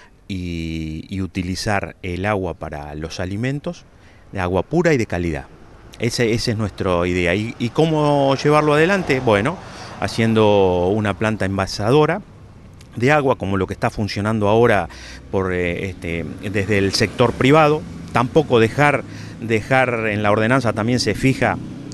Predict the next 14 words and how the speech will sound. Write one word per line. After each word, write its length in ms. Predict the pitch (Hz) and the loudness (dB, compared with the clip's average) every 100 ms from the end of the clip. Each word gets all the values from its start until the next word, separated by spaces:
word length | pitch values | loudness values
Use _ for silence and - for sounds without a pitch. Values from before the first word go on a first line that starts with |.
| - - | -14 0
que 840 | 98 95 90 90 90 90 87 85 - - - - - - | 2 4 4 2 2 2 2 0 -2 -6 -6 -6 -2 4
los 240 | 127 113 | 4 4
privados, 640 | - 131 123 143 151 127 - 107 - | 2 4 6 6 6 4 0 -8 -6
eh, 340 | 101 95 87 - | -4 -2 -4 -2
también 400 | 117 135 175 156 | 0 4 4 4
pueden 260 | 127 123 | 2 2
participar, 680 | 98 98 113 - 110 156 135 | 0 -4 -2 -4 2 2 2
eso 200 | 110 120 | -2 -6
es 60 | - | -6
fundamental. 640 | 101 95 101 117 156 95 - - | -4 -4 -2 0 0 -2 -10 -4
Tenemos 320 | 107 151 131 | 0 0 0
que 80 | 110 | -4
hacer 240 | - 101 | -6 -6
acuerdos, 420 | 98 107 92 98 | -4 -4 -4 -6